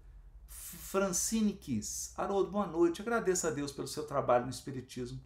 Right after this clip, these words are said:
Tenho uma dúvida sobre Jesus. Desculpe minha ignorância e talvez a impertinência da pergunta. Jesus nunca cometeu erros como nós?"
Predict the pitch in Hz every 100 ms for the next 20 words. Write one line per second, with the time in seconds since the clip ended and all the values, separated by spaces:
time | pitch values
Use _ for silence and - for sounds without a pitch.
0 | - 214 202 185 165 165 165 - 156 156
1 | 170 131 127 123 156 180 - 208 185 180
2 | 151 143 117 120 135 - - - - -
3 | - - 147 139 139 147 151 147 131 117
4 | 117 135 131 - - - _ _ 127 143
5 | 143 156 123 117 113 120 120 220 214 240
6 | 220 233 285 208 175 156 135 139 131 131
7 | 147 120 117 - 117 135 202 220 - -